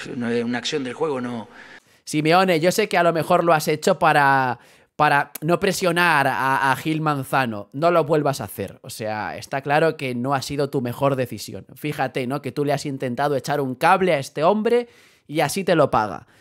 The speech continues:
Speaker 2: No lo vuelvas a hacer, la verdad. No merece la pena.
Speaker 1: Eh, no, no genera ningún cambio de pensamiento. Repito,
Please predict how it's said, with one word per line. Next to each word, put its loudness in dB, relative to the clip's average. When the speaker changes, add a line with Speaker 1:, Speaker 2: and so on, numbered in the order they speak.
Speaker 2:
No 2
lo 6
vuelvas 0
a -4
hacer, -12
la -10
verdad. -6
No 2
merece 0
la -8
pena. -14
Speaker 1:
Eh, -6
no, -12
no -14
genera -8
ningún -4
cambio 0
de -2
pensamiento. -4
Repito, -4